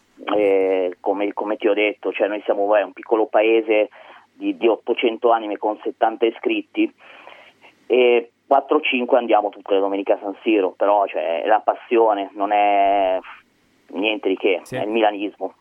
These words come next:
Speaker 2: È, è incre-, comunque è incredibile, perché te, come ti dicevo l'altro giorno, io d-, rifletto sul fatto che per me andare allo stadio significhi prendere la metro e in mezz'ora sono lì e sono a-,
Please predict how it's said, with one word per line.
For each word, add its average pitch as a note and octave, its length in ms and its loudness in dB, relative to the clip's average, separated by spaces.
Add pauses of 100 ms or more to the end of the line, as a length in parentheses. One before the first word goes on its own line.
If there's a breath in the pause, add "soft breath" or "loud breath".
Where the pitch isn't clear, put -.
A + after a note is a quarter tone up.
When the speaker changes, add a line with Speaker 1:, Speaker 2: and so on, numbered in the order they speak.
Speaker 2:
È, C#3+ 200 -8
è C#3 160 -10
incre-, C#3+ 320 -8
comunque E3 380 -4
è D#3+ 60 2
incredibile, C3 680 -6
perché B2+ 340 -6 (320 loud breath)
te, C#3 160 -2
come D3 180 -8
ti D3 80 -12
dicevo D#3 220 -2
l'altro D3 180 -4
giorno, E3 380 -4
io E3 360 0
d-, C#3+ 260 -18
rifletto E3 600 -2
sul C#3 200 -10
fatto D#3+ 280 0
che C#3 120 -8
per C3 140 -6
me D3+ 120 -4
andare C3+ 320 -2
allo C3+ 140 -2
stadio C#3+ 300 -4
significhi B2+ 380 -14
prendere B2+ 500 -6
la B2+ 120 -2
metro C#3+ 520 -2
e B2 260 -2
in B2+ 120 -8
mezz'ora C3 460 -2
sono B2 260 -8
lì C3+ 280 -4 (280 soft breath)
e B2 240 -4
sono B2 420 -4
a-, B2+ 200 -6